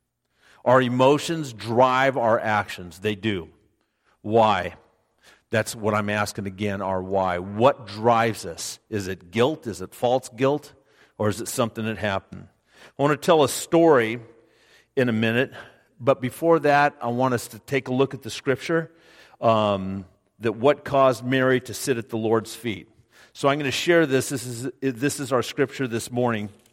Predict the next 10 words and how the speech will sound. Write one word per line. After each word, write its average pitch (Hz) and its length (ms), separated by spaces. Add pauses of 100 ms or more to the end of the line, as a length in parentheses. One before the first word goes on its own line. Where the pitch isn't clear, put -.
(720)
and 127 120
it 135 140
is 123 180
Luke 127 280
chapter 117 340
ten, 123 260
verses 107 280
thirty-eight 113 480
through - 180
forty-two. 98 640